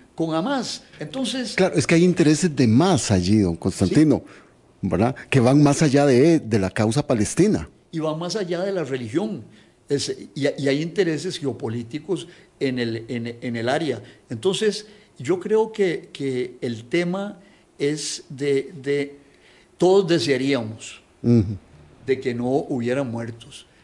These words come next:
Speaker 1: ni israelíes, ni palestinos, y que pudiera haber,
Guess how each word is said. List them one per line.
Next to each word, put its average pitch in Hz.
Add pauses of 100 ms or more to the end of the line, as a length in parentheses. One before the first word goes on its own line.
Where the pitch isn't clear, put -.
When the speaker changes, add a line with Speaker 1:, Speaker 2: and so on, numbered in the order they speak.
(160)
Speaker 1:
ni 135
israelíes, 123 (400)
ni 139
palestinos, 113 (480)
y 143
que 139
pudiera 123
haber, 160